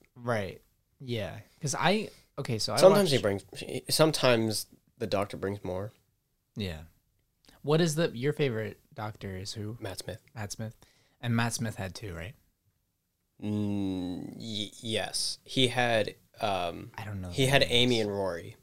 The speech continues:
Speaker 1: Amy and Rory.
Speaker 2: Yeah.
Speaker 1: And Amy is played by, um, what's her name? She plays Nebula in
Speaker 2: She's
Speaker 1: Avengers.
Speaker 2: also in, uh, she was in the jungle, uh, in, in the Jumanji
Speaker 1: Right, right,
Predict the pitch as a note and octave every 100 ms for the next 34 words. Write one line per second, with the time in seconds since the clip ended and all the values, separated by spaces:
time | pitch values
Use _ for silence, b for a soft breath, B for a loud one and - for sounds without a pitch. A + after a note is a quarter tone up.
0 | - A2 G2 F#2 F#2 F2 E2+ G2 - _
1 | - G2+ C2+ - A2+ A#2+ A#2+ A#2+ A#2+ A#2+
2 | - A2 G#2+ G2+ G2 G2 F#2+ F#2+ F#2+ F#2
3 | F#2 _ _ _ _ _ _ - G2+ F#2+
4 | F#2 F2 - - C#3+ E3 D3 A#2 A#2+ B2
5 | A#2 A2 G#2+ G#2 G#2+ _ - - D#3+ G3+
6 | G#3 G3 D3+ C#3+ B2+ C3 A#2+ - D#3+ D3+
7 | D3 A2+ C3 A#2+ B2 A#2 G#2+ - B2 A2+
8 | B2+ B2+ C3 A#2+ A2+ A2 B2 A#2+ A2 A#2
9 | A#2+ G#2 G2 - _ _ _ _ _ -
10 | - - - _ - G#2